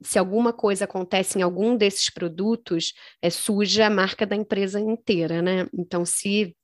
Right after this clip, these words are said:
algum canal da Globo cometer algum problema, tiver algum problema, é, isso não respinga só naquele canal, isso vai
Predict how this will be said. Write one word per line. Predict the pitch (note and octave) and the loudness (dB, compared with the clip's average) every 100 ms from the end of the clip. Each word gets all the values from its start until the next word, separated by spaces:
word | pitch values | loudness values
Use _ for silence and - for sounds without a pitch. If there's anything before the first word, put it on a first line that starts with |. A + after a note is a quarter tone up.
| _ | _
algum | F3 F3+ G3+ A3 | 0 2 2 2
canal | A3 G3+ F3+ F#3 | 2 4 4 4
da | F3 | 0
Globo | F3+ F3 E3+ E3 E3 - - - | 2 0 0 -4 -14 -18 -20 -2
cometer | F#3 F3+ - F#3+ | 2 2 6 4
algum | F3 F3 F#3+ | 6 4 2
problema, | F#3+ E3+ E3 E3+ F#3+ F#3+ F3 | 4 2 2 2 2 2 0
tiver | - F3+ | -2 -2
algum | F3+ F3 F3 | -2 -2 -6
problema, | F3 E3 F3 G3+ G#3 F3 - - - _ | -6 -2 2 4 4 2 -2 -18 -20 _
é, | F3 F3 | 2 4
isso | G3 - G#3+ | 2 2 0
não | |
respinga | G3+ G#3+ - - G3+ G#3 | 2 2 0 -2 -2 0
só | G#3+ - - G3+ F3+ G#3 | -2 -6 0 2 2 -2
naquele | G#3 - G#3 | -6 -4 -6
canal, | - A#3+ B3+ G#3 E3 | -4 -2 2 2 2
isso | E3 - F3 | -2 -4 -4
vai | E3+ | 0